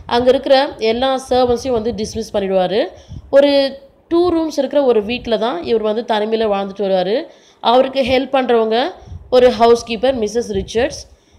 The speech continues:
இப்போ வந்து mister Dombey ரொம்பவே தனிமையில இருக்கிறதுனால அவருக்கு பழைய நினைவுகள்லாம் ரொம்ப திரும்ப வரும். அது மட்டும் இல்லாம அவருடைய daughter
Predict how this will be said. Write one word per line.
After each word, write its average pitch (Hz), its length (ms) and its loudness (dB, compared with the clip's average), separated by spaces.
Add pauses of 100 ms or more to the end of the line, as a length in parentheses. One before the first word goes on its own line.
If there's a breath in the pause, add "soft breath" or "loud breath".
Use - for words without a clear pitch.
(100)
இப்போ 311 260 0
வந்து 269 400 2 (720)
mister 277 360 0
Dombey 262 440 4
ரொம்பவே 233 340 2
தனிமையில 247 480 0
இருக்கிறதுனால 220 640 0
அவருக்கு 220 360 0
பழைய 226 340 0
நினைவுகள்லாம் 214 520 0
ரொம்ப 196 260 -2
திரும்ப 208 340 -2
வரும். 196 340 0 (300 soft breath)
அது 220 220 2
மட்டும் 240 260 4
இல்லாம 214 280 2
அவருடைய 202 420 2
daughter 202 680 2